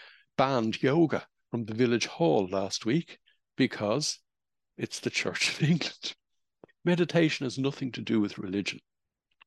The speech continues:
Okay, some people will use meditation as part of their religious practice, but at its most fundamental and scientific level,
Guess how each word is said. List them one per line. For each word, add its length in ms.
Okay, 340
some 280
people 400
will 100
use 280
meditation 640
as 120
part 340
of 100
their 120
religious 420
practice, 540
but 120
at 160
its 200
most 300
fundamental 680
and 160
scientific 760
level, 300